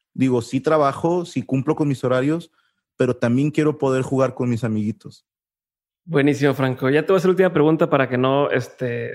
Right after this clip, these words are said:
Speaker 2: no alargar más el tiempo. Te agradezco un montón todo lo que has compartido. Eres un chingón. Eh, me encanta, me encanta. Eh, estaba un poco nervioso, bueno, estaba muy nervioso de hacer esta, tener esta conversación.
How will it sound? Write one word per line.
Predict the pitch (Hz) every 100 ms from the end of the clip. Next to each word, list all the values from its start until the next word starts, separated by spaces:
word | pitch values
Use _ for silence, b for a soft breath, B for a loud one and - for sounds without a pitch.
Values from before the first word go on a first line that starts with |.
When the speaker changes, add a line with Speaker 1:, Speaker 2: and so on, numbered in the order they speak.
| -
Speaker 2:
no | 139
alargar | 143 147
más | 147 143
el | 147
tiempo. | 139 143 160 175 B B B _
Te | 139
agradezco | 135 139 -
un | 151
montón | 147 143 135
todo | 135
lo | 131 127
que | 131
has |
compartido. | - 123 120 117 127 135 135 127
Eres | 120 -
un | 117 117 _ _ -
chingón. | - 117 117 135 156 - B B B -
Eh, | 120 117 110 117 - _ _ _ _
me | 113 127
encanta, | 113 139 139 147 135
me |
encanta. | 131 135 135 143 143 - -
Eh, | 127 120 127 - _ _
estaba | - 147
un | 156
poco | 151
nervioso, | 185 135 131 139
bueno, | 135
estaba | 120 135
muy | 156 202
nervioso | 196 143 143 127 156
de |
hacer | 127 127
esta, | 127 139 -
tener | _ 131
esta | 123
conversación. | - 143 123 123 120 139